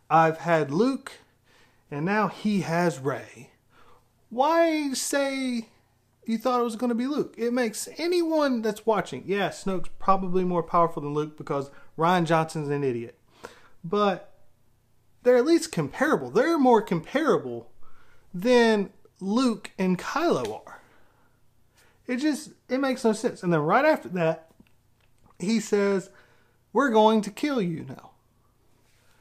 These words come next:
You, you, you said that there's this balance that's gonna exist and light's gonna rise. Why not just throw her in jail or something? 'Cause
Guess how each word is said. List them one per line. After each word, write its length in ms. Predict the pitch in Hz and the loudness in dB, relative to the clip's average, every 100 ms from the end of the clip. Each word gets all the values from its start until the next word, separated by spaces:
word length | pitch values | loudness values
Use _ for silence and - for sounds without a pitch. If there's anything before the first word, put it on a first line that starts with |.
| _ - - _ | _ -20 -20 _
You, 180 | 226 269 - | -10 -10 -8
you, 220 | 226 226 | -8 -6
you 160 | 226 233 | -4 -4
said 640 | - 349 359 285 165 156 - _ - | -2 -2 0 0 -2 -4 -16 _ -2
that 420 | 240 208 - _ _ _ _ - | -2 -2 -6 _ _ _ _ 4
there's 220 | 220 208 | 4 4
this 160 | 214 208 | 0 0
balance 460 | 233 294 233 180 | 0 2 0 -2
that's 120 | 180 | -6
gonna 200 | 160 185 | 0 0
exist 600 | 156 143 147 147 - - - _ _ _ _ _ _ | 0 -2 -2 -2 -6 -16 -20 _ _ _ _ _ _
and 280 | - 226 208 | -2 0 0
light's 380 | 220 220 226 - | -2 -2 -2 -2
gonna 180 | 220 202 | 0 2
rise. 400 | 247 240 - - - | 2 2 0 -8 -2
Why 120 | 294 | 0
not 180 | 359 294 | 0 -2
just 220 | 277 - | -2 4
throw 140 | 262 | 4
her 120 | 269 | 4
in 80 | 254 | 2
jail 240 | 226 294 240 | 2 2 2
or 80 | |
something? 320 | - 139 - - _ | 0 -6 -10 -20 _
'Cause 260 | 208 202 | -2 -2